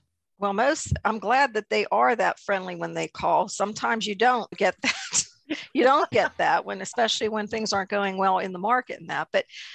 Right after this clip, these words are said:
well, we're, I, I always, I, when they call in, I always try to,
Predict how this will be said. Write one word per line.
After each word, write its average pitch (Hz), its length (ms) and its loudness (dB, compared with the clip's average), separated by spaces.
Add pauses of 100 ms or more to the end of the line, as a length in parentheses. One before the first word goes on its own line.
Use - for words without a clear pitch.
(460)
well, 254 400 4
we're, 214 200 4 (360)
I, 233 360 4
I 226 160 4
always, 277 460 0
I, 208 260 -2
when 208 180 -4
they 214 120 0
call 247 340 2
in, 220 160 0
I 165 140 -2
always 208 320 0
try 185 340 0 (100)
to, 170 380 -2